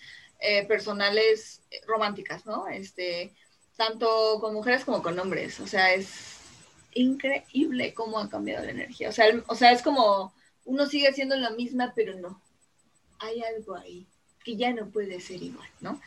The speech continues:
Entonces, este, mm,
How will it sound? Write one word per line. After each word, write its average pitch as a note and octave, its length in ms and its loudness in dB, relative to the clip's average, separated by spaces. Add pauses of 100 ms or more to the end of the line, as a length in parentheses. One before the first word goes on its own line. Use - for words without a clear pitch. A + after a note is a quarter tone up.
(480)
Entonces, C4 560 4
este, G#3 1040 2
mm, G3+ 580 -8